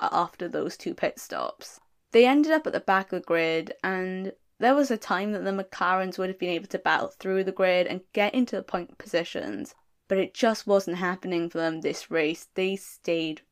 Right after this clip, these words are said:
right at the back, really. The pace for them this race just wasn't really there,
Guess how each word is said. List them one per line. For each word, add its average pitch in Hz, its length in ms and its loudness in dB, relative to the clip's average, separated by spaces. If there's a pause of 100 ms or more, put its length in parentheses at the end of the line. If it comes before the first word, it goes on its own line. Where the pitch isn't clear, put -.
right 151 200 -2
at - 180 -6
the - 60 -8
back, - 440 -2
really. 82 500 -6 (320)
The 262 140 4
pace 277 400 0
for 254 120 -2
them 233 220 0
this 214 240 -6
race 185 320 -2
just - 240 -8 (100)
wasn't 254 480 0
really 214 320 0
there, 196 560 -2